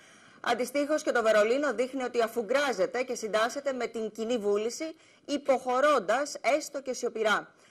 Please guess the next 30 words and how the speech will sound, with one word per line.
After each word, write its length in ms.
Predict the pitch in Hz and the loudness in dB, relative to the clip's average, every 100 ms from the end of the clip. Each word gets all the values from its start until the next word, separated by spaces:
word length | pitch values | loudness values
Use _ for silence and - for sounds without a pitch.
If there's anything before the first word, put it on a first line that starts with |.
| _ _ - | _ _ -10
Όπως 340 | - 226 226 | -2 0 0
επισημαίνουν 480 | 240 226 233 220 220 | -4 -6 -6 -4 -2
όμως 280 | 220 226 226 | -2 -2 -6
πηγές 460 | - 202 240 220 214 | -10 -6 -2 -2 -6
που 120 | 220 | -12
γνωρίζουν 440 | 208 202 220 214 | -6 -4 -6 -6
από 220 | 208 196 196 | -6 -4 -4
πρώτο 260 | 247 240 | -4 -4
χέρι 300 | 220 214 190 | -2 0 0
τις 100 | 190 | -2
διαπραγματεύσεις, 920 | 190 196 190 180 185 226 254 330 311 | -2 2 2 0 2 0 0 -8 -6
η 100 | 254 | 4
Ευρώπη 480 | 196 202 226 277 302 | 6 8 4 4 0
θέλει 280 | - 240 233 | -4 -2 -2
πάντα 420 | - 311 240 175 | 2 2 2 -2
το 80 | 165 | -4
χρόνο 400 | 165 175 165 294 | -2 -2 -2 -4
της, 220 | 311 311 | -10 -10
υπενθυμίζοντας 840 | 254 208 190 196 254 254 190 180 | -6 -6 -6 -6 -4 -2 -2 -2
την 120 | 180 175 | -4 -8
υπόθεση 480 | 185 220 262 277 | 0 0 -2 -12
της 120 | 240 - | -14 -12
Ουκρανίας, 680 | 196 175 185 240 214 285 - - - | -6 -4 -4 -4 -4 -6 -14 -20 -8
όπου 300 | - 262 285 | 2 2 2
πρόσφατα 460 | 294 320 330 339 339 | 2 2 2 -2 0
επετέφθη 460 | 294 220 262 277 | 0 -2 -4 -4
συμφωνία 460 | 285 254 233 196 247 | -8 -10 -6 -4 -4
κατάπαυσης 500 | 226 208 226 226 - | -6 -4 -4 -6 -12
του 120 | 202 | -10
πυρός. 460 | 180 175 247 285 | -2 2 2 0